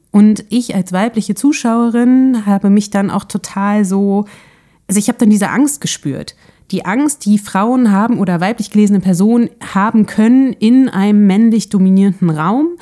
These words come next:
Dieses Gefühl der Unsicherheit, da gibt's ja relativ viel. Das ist ja im Bus diese Szene, wo die Jungs reinkommen, darüber sprechen, ob sie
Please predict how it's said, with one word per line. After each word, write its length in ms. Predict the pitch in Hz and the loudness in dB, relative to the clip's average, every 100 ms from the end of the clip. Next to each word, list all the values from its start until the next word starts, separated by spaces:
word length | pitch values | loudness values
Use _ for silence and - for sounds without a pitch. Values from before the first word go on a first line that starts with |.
| - - | -18 -6
Dieses 240 | 185 196 - | -4 -2 -4
Gefühl 240 | 202 202 | -2 -2
der 140 | 175 | 0
Unsicherheit, 600 | 262 294 262 240 220 226 | 2 2 2 0 0 0
da 60 | 196 | -2
gibt's 180 | 202 - | -4 -6
ja 60 | |
relativ 460 | 175 185 208 196 185 | -4 0 0 -2 -4
viel. 240 | - 254 | 0 0
Das 100 | 196 | 0
ist 140 | 165 - | -4 -6
ja 80 | 160 | -4
im 100 | 165 | -2
Bus 260 | 247 240 | -2 -2
diese 220 | - 185 | -4 -4
Szene, 400 | 180 - 208 202 | -4 0 2 2
wo 60 | 170 | 0
die 100 | 165 | 0
Jungs 320 | 196 226 - | 2 0 0
reinkommen, 540 | 180 190 185 190 190 185 - - | -2 -2 0 0 0 -2 -12 -8
darüber 560 | 175 170 170 170 170 - | -4 -2 -2 -2 -4 -8
sprechen, 640 | - - 196 196 180 180 | -12 -6 -4 0 0 0
ob 140 | 175 | -6
sie 260 | - 180 | -4 -2